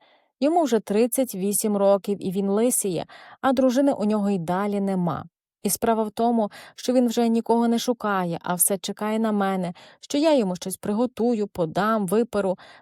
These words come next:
Коли мене нема, то він просить сусідку,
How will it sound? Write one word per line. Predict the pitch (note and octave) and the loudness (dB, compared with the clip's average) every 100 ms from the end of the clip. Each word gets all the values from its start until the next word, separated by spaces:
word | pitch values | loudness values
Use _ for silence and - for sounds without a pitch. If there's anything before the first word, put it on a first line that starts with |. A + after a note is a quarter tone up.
| - | -2
Коли | D4 F4+ | 2 4
мене | C#4+ A3 G#3 | 4 2 2
нема, | G#3 G3+ A#3+ C#4 | 0 0 0 -2
то | G#3+ | -2
він | G#3 G#3 | -2 -4
просить | - A#3+ B3+ - | -2 -2 0 0
сусідку, | C#4+ - B3 - - | 0 0 -2 -2 -2